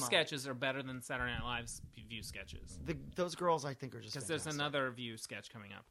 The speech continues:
Speaker 1: So, um, yeah. And, uh,
Speaker 2: RuPaul Drag Race came to a big
Speaker 1: we have to discuss the finale.
Speaker 2: fina-, big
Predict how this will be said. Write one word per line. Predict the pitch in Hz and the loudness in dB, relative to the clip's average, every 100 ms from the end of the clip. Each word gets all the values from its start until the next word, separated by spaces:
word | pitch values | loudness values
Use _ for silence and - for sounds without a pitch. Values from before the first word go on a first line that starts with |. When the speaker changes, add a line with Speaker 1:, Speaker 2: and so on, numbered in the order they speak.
| _ - _ _ | _ -20 _ _
Speaker 1:
So, | - 147 127 120 | -2 0 0 0
um, | 123 123 110 110 107 104 _ _ _ _ _ _ _ - | 0 0 0 -4 -8 -10 _ _ _ _ _ _ _ -8
yeah. | 135 117 92 117 _ _ - - | -4 -4 -4 -12 _ _ -20 -8
And, | 139 135 135 139 139 139 139 - | -4 -2 0 0 0 -2 -4 -2
uh, | |
Speaker 2:
RuPaul | 151 190 131 196 240 190 | 4 6 8 8 8 8
Drag | 180 151 | 8 8
Race | 143 131 143 | 6 2 -2
came | - 151 | -2 -2
to | 143 135 | 2 2
a | 127 | 2
big | 113 143 139 139 135 147 135 _ - - | 0 2 4 2 0 -2 -2 _ -20 -4
Speaker 1:
we | 156 | -4
have | 175 | -2
to | 180 | -2
discuss | 143 - 190 - - | -4 -2 -2 -4 -6
the | 151 | -6
finale. | 151 135 180 240 104 95 | -2 -2 0 -2 -4 0
Speaker 2:
fina-, | 165 156 147 135 | 4 6 6 4
big | 165 165 147 | 4 4 2